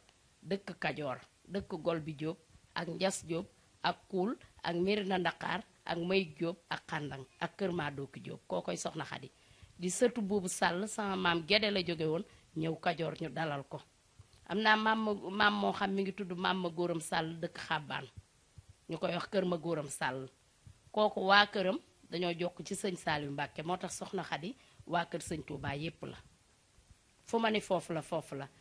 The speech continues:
Daaru Musi, samay papa dëkk fa sant Sall, muy ñoom Ibrahima Sall. Seen maam,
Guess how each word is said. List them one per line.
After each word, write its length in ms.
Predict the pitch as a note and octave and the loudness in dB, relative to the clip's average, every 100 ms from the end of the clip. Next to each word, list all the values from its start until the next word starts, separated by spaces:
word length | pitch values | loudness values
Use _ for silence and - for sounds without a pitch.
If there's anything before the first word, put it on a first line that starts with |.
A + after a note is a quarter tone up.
| - - | -20 -2
Daaru 360 | F3+ A3+ A3 | 8 10 10
Musi, 420 | G#3 G3+ - C4 - | 6 0 0 -4 -4
samay 360 | - G#3+ F#3+ | -4 0 0
papa 320 | F3+ F#3 - F3+ | 2 0 0 -2
dëkk 220 | F3+ - | -2 -4
fa 160 | - F3+ | -6 -4
sant 320 | G3 F3 D#3 | -4 -4 -4
Sall, 380 | - D3+ D3 D#3 | -4 -2 -2 -2
muy 160 | F3+ | 0
ñoom 240 | F3 F3 - | 2 2 -2
Ibrahima 380 | D#3 D#3 D#3 D#3 | -4 -4 -4 -4
Sall. 360 | - D#3 D3+ - - - - | -2 -2 -4 -10 -20 -20 -16
Seen 400 | - - C4 A#3 | -12 4 6 6
maam, 320 | G#3+ F#3+ F3+ | 6 6 6